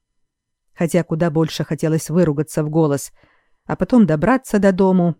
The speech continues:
и напиться. «Не всё», — госпожа Арминтрот вздохнула, постучала пальцами по подоконнику. Видите ли, моя сестра всегда была несколько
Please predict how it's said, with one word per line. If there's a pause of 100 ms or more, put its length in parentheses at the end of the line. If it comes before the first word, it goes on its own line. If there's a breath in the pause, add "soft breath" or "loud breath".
(180)
и
напиться. (1700)
«Не
всё», — (760)
госпожа
Арминтрот
вздохнула, (480)
постучала
пальцами
по
подоконнику. (1000)
Видите
ли, (560 soft breath)
моя
сестра
всегда
была
несколько